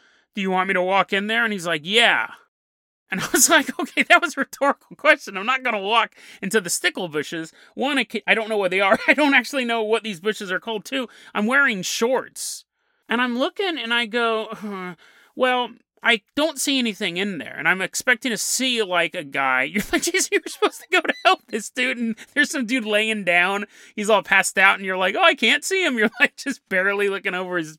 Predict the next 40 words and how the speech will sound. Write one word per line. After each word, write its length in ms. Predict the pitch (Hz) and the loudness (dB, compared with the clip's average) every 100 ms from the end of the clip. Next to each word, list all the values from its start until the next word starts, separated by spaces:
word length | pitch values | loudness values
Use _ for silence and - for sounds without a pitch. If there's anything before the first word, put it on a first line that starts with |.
| _ | _
prone 320 | 175 170 175 | -6 -6 -4
body. 300 | 160 170 175 _ _ - - | -4 -4 -6 _ _ -20 -6
No, 220 | 302 370 | 0 2
and 80 | 285 | 4
I 80 | 269 | 2
go, 200 | 262 254 | 0 -2
"Well, 200 | 247 247 - | -2 -4 0
who's 360 | 359 440 - | 4 4 4
in 180 | 285 381 | 0 2
there 160 | 359 254 | 2 2
with 140 | 220 | 0
someone, 440 | - 285 277 220 - | -2 -2 -2 -6 -4
someone 340 | 277 277 214 - | -4 -2 -4 -2
injured?" 720 | 233 302 208 147 110 113 - _ _ _ _ _ _ - | 0 0 0 -4 -12 -20 -20 _ _ _ _ _ _ -6
And 160 | 220 285 | -2 0
this 160 | 359 | 0
is 260 | 330 208 196 | -2 -2 -2
the 140 | 202 - - | -2 -4 -6
point 300 | 254 240 202 | -2 -2 -4
of 80 | 160 | -8
the 80 | |
story, 640 | - - 226 175 107 - _ _ _ | -10 -6 -4 -4 -8 -16 _ _ _
because 260 | 214 233 - | -4 -2 0
he 120 | 320 | 0
looks 260 | 370 392 - | 0 0 -2
at 80 | 233 | -2
me 100 | 226 | -2
and 60 | |
he 60 | 226 | -2
goes, 220 | 208 185 | -4 -4
"No, 300 | 226 254 247 | -2 0 2
no 200 | 214 226 | 4 4
one's 280 | 240 233 202 | 2 0 0
injured. 440 | 233 180 147 - _ _ _ _ _ _ _ _ _ - | -2 -4 -8 -16 _ _ _ _ _ _ _ _ _ -2
Someone's 680 | - 240 254 247 214 170 196 | 2 4 2 2 0 -2 -2
in 240 | 226 185 | -2 -2
there. 280 | 113 - - _ _ _ _ _ _ _ 143 | -8 -16 -20 _ _ _ _ _ _ _ -12
They're 260 | 147 135 | -10 -10
huge. 920 | - - - 240 233 202 139 104 - - | -10 -10 -2 0 2 2 -2 -8 -12 -12
They're 220 | 151 | -14